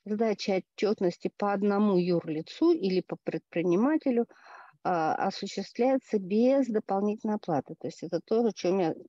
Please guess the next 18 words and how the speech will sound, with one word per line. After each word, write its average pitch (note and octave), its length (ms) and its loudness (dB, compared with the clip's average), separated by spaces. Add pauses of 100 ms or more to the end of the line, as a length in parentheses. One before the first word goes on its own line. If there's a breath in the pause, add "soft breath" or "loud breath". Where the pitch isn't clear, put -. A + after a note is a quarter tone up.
(140)
сказала F3 640 -2
парой E3 260 -4
слов D#3+ 340 -6 (600)
ранее. C3 480 -6 (1900 soft breath)
А, D3 540 -2 (500)
что - 380 -6
такое B3+ 460 0
схема A#3+ 440 0
один G3 280 0
эс G#3 200 -2
отчетности - 760 -6 (520 loud breath)
и - 80 -8
как B3+ 260 0
будет A#3 300 0
проходить G#3+ 540 -4
наш A#3 240 0
сегодняшний G3+ 1000 0
вебинар? F3+ 560 2